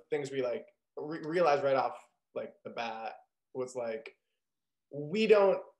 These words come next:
know all of the issues. We, we, we can't speak to every single experience, so we need to figure out what is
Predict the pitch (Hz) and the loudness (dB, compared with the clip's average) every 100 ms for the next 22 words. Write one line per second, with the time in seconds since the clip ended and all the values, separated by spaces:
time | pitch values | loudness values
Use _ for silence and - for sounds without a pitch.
0 | - 190 190 202 175 139 143 139 139 127 | -4 4 8 10 8 8 4 2 0 -2
1 | 123 - 123 117 156 156 160 - 156 175 | -4 -6 -10 -10 -10 -8 -8 -8 -10 0
2 | 190 - 170 170 143 151 147 151 156 143 | 2 2 -2 0 2 2 0 -2 -4 -4
3 | 135 - 156 175 190 190 - 139 147 156 | -4 -6 -4 -2 0 -2 0 0 0 -2
4 | 151 139 151 135 165 151 147 127 - 151 | -6 -8 -10 -10 -8 0 2 2 2 6
5 | 180 175 156 151 139 131 - - | 6 6 2 2 2 0 -8 -18